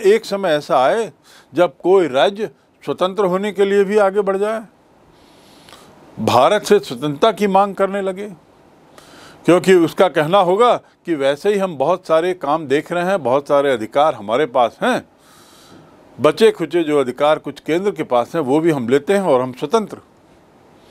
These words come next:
तो ऐसे में तो देश विभाजित होता चला जाएगा, विखंडित होते चला जाएगा, देश के विभाजन के, देश के टुकड़े टुकड़े होने की समस्या खड़ी हो जाएगी। इसको लेकर नेहरू का कहना था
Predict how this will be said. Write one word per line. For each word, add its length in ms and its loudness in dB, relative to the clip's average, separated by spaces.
तो 80 4
ऐसे 240 2
में 120 0
तो 120 0
देश 360 0
विभाजित 480 0
होता 180 -2
चला 240 0
जाएगा, 460 -2
विखंडित 560 0
होते 220 -6
चला 240 -4
जाएगा, 500 -6
देश 340 4
के 160 4
विभाजन 480 2
के, 160 -4
देश 300 2
के 280 2
टुकड़े 600 -4
टुकड़े 300 -4
होने 280 -4
की 160 -8
समस्या 440 -2
खड़ी 200 -2
हो 140 0
जाएगी। 1200 -6
इसको 340 2
लेकर 400 -2
नेहरू 360 -2
का 160 -2
कहना 380 -6
था 300 0